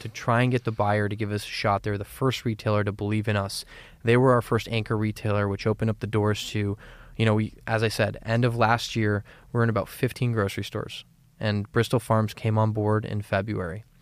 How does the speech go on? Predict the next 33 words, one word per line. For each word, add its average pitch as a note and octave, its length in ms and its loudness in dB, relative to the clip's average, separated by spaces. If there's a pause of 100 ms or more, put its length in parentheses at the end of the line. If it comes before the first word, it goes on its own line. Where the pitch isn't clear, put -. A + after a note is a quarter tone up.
(220)
We're A2+ 120 4
now G#2+ 160 6
in A2 40 6
about A2 160 4
four A2+ 220 0
hundred G#2 220 0
and G2+ 100 -4
five. - 420 -8 (460)
And G#2 580 2 (220)
we A#2 240 -4
plan A2 220 2
on G#2+ 80 2
being G2+ 340 0
close G2+ 240 -2
to - 80 -6
about G2 160 -2
fifteen G#2+ 300 -2
hundred G2 240 -2
next F2+ 240 -10
year. E2 120 -12 (540)
And A2 580 2 (300)
without A#2 560 4
them, A2+ 540 2
Whole A#2+ 240 0
Foods A#2 380 0
has G#2+ 100 -4
been A2 120 0
an G#2 120 0
incredible B2 480 0
partner G#2 320 0
for - 180 -2
our G2 100 2
growth. G2+ 440 -4